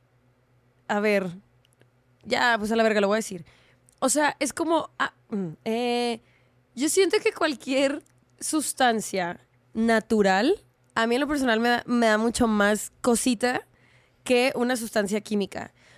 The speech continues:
Porque la química está hecha por humanos que dicen, "Esto te va a hacer esto". ¿Sí me explico?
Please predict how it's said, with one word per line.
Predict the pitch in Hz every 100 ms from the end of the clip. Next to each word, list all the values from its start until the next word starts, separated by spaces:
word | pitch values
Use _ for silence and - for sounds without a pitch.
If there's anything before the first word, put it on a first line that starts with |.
| -
Porque | 247 247
la | 269
química | 240 294 302 330
está | 302 285 254
hecha | 220 240
por | 254
humanos | 214 202 233 247
que | 233
dicen, | 214 190 196
"Esto | - 247 302
te | 269
va | 220 208 220 254
a | -
hacer | 185 - 214
esto". | 214 202 202 180
¿Sí | -
me | 208
explico? | - 214 226